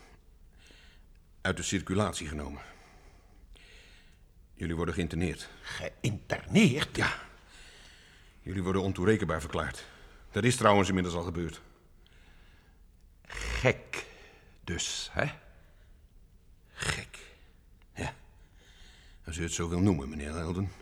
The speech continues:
Speaker 3: Wat een geweldige oplossing, zeg. Wij zijn gewoon krankzinnig. Gek.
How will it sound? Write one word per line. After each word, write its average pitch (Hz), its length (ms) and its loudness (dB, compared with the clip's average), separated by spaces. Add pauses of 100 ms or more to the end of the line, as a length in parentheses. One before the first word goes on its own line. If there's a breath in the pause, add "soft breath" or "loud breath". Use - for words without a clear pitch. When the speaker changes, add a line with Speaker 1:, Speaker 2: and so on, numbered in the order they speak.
(800 soft breath)
Speaker 3:
Wat - 240 -6
een 62 180 -4
geweldige 123 1300 -2
oplossing, - 760 -4
zeg. - 380 -8 (600 soft breath)
Wij 107 240 8
zijn 87 260 2
gewoon 175 760 6
krankzinnig. - 1120 0 (720 soft breath)
Gek. - 800 4